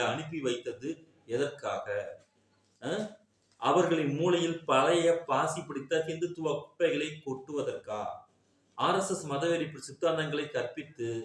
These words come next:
அவர்களின் அமைப்புக்கு ஆள் பிடிக்கவா? எப்படி இந்த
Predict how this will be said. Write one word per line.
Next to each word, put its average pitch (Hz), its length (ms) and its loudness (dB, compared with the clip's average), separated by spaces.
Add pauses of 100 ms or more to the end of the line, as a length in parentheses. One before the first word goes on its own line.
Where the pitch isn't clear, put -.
(320)
அவர்களின் 147 560 2
அமைப்புக்கு 147 640 -2 (200)
ஆள் 160 260 2
பிடிக்கவா? 107 460 -6 (380)
எப்படி 147 380 0 (1900)
இந்த 151 240 0